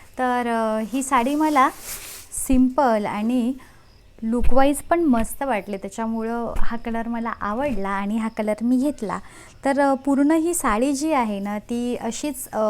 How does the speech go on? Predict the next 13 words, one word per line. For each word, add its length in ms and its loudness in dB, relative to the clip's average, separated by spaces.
हे 40 -2
जे 120 2
टिकल्यांचे 600 -2
बुट्टे 340 0
बुट्टे 360 -4
आहेत, 280 -2
अख्खी 300 -6
साडी 380 4
अशीच 360 2
आहे 240 -2
ही. 200 -4
मला 160 -8
कलर 380 -4